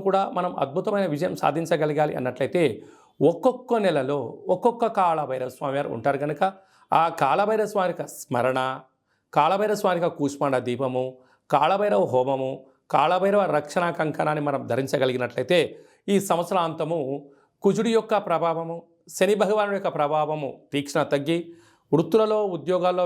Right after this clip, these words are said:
వ్యాపారాల్లో మనం అనుకుంటున్న విజయం మన సొంతం అవుతుందని చెప్పి గమనించాలి. అలాగే మీ వ్యక్తిగత జాతకం తెలుసుకోవాలనుకుంటున్నారా? మీ యొక్క పేరు, పుట్టినటువంటి తేదీ, నెల,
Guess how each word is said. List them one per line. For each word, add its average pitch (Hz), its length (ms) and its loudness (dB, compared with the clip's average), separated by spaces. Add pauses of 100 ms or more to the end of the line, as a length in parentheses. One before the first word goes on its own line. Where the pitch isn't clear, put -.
(100)
వ్యాపారాల్లో 160 680 2 (460)
మనం 175 160 0 (100)
అనుకుంటున్న 202 440 0 (140)
విజయం 185 460 0
మన 160 100 0 (100)
సొంతం 165 320 0
అవుతుందని 151 400 -2
చెప్పి 135 240 0 (460)
గమనించాలి. 123 480 2 (560)
అలాగే 247 320 2
మీ 240 80 0 (120)
వ్యక్తిగత 214 340 0 (120)
జాతకం 226 360 -2
తెలుసుకోవాలనుకుంటున్నారా? 202 840 0 (440)
మీ 180 80 2
యొక్క 190 220 2 (100)
పేరు, 202 240 2 (540)
పుట్టినటువంటి 202 540 2 (140)
తేదీ, 190 340 2 (460)
నెల, 170 280 4